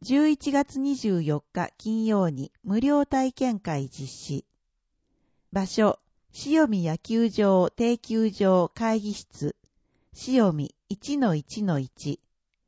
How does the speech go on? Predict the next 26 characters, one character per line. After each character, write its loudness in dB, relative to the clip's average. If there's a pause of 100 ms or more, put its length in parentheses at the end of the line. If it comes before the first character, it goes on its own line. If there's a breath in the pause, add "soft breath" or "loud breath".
(520)
対 2
象 2
定 0
員、 -2 (380)
六 0
十 2
五 4
歳 0
以 -2
上 0
の -4
方 -6 (100)
十 2
二 0
人、 -6 (140)
抽 0
選。 -6 (840)
費 -4
用、 4 (160)
一 -8 (120)
回 0
五 0
百 -2
円。 -2 (720)
内 0
容、 2